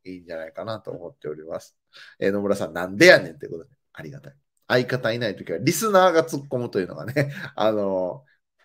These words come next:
視聴者参加型ライブの醍醐味でございますよ。イモさん、「そっか」という。<laughs> これ何に対しての「そっか」なんですかね。相方が遅れてますよ。そっかっていう寂しさですかね。はい、すいません。えー、海幸さん、「私にはできません」。優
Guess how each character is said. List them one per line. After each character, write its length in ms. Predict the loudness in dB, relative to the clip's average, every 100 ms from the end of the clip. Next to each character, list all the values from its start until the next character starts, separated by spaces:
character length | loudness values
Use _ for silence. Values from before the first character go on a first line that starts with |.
| _ -18
視 100 | 2
聴 160 | 4
者 160 | 4 2
参 220 | -2 -2
加 100 | 0
型 240 | 2 2 4
ラ 120 | 4
イ 60 | 4
ブ 60 |
の 140 | 0 0
醍 160 | 2
醐 120 | 0
味 80 | -4
で 60 | -8
ご 80 | -8
ざ 120 | -10
い 80 | -10
ま 80 | -12
す 160 | -12
よ。 140 | -14 -14 _ _ _ _
イ 80 | -8
モ 120 | -6
さ 140 | -6 -10
ん、 100 | -14 _ _ _ _
「そ 160 | -10 -10
っ 120 | -10
か」 240 | -16 -16 -12
と 80 | -12
い 60 |
う。 100 | -12 _ _ _ -8
<laughs> 720 | -8 -10 -20 -18 -18 -4 6
こ 80 | 8
れ 20 |
何 300 | 8 6 4
に 120 | 2
対 240 | 10 10
し 60 | 10
て 60 | 6
の 60 |
「そ 100 | 4
っ 80 | 0
か」 100 | 0
な 60 | -2
ん 40 |
で 40 | -2
す 60 |
か 100 | -4
ね。 160 | -2 -2 -6 -20 -14 2
相 240 | 4 6
方 260 | 6 6 6
が 120 | 4
遅 180 | 4 2
れ 100 | -2
て 140 | 0
ま 140 | -2 -2
す 140 | -2
よ。 200 | -4 -6 _ _ _ _
そ 220 | -12 -6 -6
っ 180 | -8
か 220 | -12 -12 -12
っ 40 |
て 80 | -8
い 40 | 2
う 20 |
寂 220 | 2 2
し 80 | -2
さ 140 | -2
で 80 | -4
す 100 | -6
か 120 | -10
ね。 160 | -8 -10 -12 -10
は 120 | -10
い、 40 |
す 120 | -6 -8
い 80 |
ま 120 | -8 -16
せ 120 | -18
ん。 20 | _ _ _ -18 -16 -16 -16 -10 0
え 420 | 4 8 8 6
ー、 40 |
海 200 | 2 -4 -6
幸 120 | -6
さ 120 | -6
ん、 60 | -4
「私 380 | -4 -4 -8 -6
に 120 | -2
は 120 | -2
で 120 | -4
き 120 | -8 -10
ま 100 | -12
せ 100 | 0
ん」。 40 |
優 80 | 0